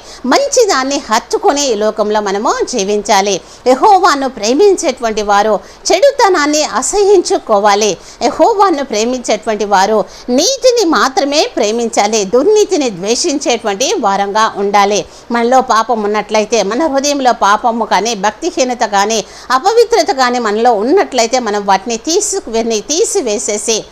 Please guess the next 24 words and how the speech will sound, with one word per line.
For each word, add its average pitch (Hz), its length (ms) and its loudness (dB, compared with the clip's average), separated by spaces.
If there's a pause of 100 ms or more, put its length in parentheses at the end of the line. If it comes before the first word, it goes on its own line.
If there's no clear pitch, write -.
(260)
మన 277 140 2
పాపములు 403 540 0
మనము 247 380 0
ఒప్పుకొని 254 560 -2
మారు 214 300 0
మనసు 220 340 -2
పొందాలి. 202 560 0 (240)
ఎప్పుడైతే 453 520 0
నువ్వు 294 220 2
ఈ 247 260 -2
విధంగా 302 400 0
మారు 233 320 0
మనసు 254 300 -2
పొందుతావో, 214 600 -2
దేవుడు 247 380 0
నిన్ను 226 300 -2
ఆశీర్వదిస్తాడు. 226 1000 0 (280)
అంత 233 160 -2
మాత్రమే 277 460 0
కాకుండా 240 460 -2
నిత్య 330 440 0
జీవం 330 300 2
కూడా 226 280 -2
నీకు 277 440 0